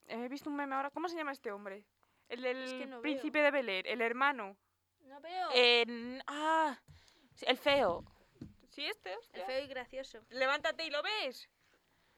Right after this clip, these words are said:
Speaker 3: Bueno, es que está ciega, ¿eh? O
Speaker 2: Vale.
Speaker 3: sea, tiene el ordenador a un metro
Speaker 1: ¿Cómo
Speaker 3: y
Speaker 1: se
Speaker 3: no lo
Speaker 1: llama?
Speaker 3: ve.
Speaker 2: Es que me, me está reflejando.
Speaker 3: Sí, sí,
Speaker 1: ¿Lo has
Speaker 3: sí.
Speaker 1: visto o no?
Speaker 2: Sí.
Speaker 1: ¿Cómo se llama?
Speaker 3: Presbicia.
Speaker 2: Em,
Speaker 1: Es que no sé
Speaker 2: es
Speaker 1: cómo.
Speaker 2: el primo.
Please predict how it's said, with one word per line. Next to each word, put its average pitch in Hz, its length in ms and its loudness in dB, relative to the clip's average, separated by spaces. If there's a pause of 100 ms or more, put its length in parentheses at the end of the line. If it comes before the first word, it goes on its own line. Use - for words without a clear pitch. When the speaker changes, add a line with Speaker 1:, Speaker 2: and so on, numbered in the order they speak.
(120)
Speaker 3:
Bueno, 247 260 10
es 233 80 10
que 262 80 2
está 349 240 12
ciega, 233 460 12
¿eh? 247 40 12
O - 40 10
Speaker 2:
Vale. 311 120 12
Speaker 3:
sea, 277 140 12
tiene 302 220 6
el 277 80 10
ordenador 262 460 10
a 285 60 12
un 277 140 6
metro 311 200 10
Speaker 1:
¿Cómo 392 120 8
Speaker 3:
y 427 40 8
Speaker 1:
se - 60 4
Speaker 3:
no 311 80 10
lo 311 100 12
Speaker 1:
llama? 254 80 8
Speaker 3:
ve. 226 280 6
Speaker 2:
Es 359 60 4
que 381 100 -2
me, 359 160 -4
me 269 60 -4
está 254 240 -6
reflejando. 302 720 -12 (140)
Speaker 3:
Sí, 233 180 -12
sí, 226 140 -12
Speaker 1:
¿Lo 254 80 -2
has 294 80 -2
Speaker 3:
sí. 302 60 -10
Speaker 1:
visto 359 220 -10
o 269 40 -10
no? 247 200 -14 (140)
Speaker 2:
Sí. 262 320 -10
Speaker 1:
¿Cómo 302 220 4
se 320 100 -6
llama? 240 220 -2
Speaker 3:
Presbicia. 233 480 -4 (180)
Speaker 2:
Em, 269 800 -10 (520)
Speaker 1:
Es 214 120 -12
que 226 100 -8
no 202 80 -10
sé 208 120 -10
Speaker 2:
es - 20 -8
Speaker 1:
cómo. 302 120 -8
Speaker 2:
el 277 80 -14
primo. 233 540 -14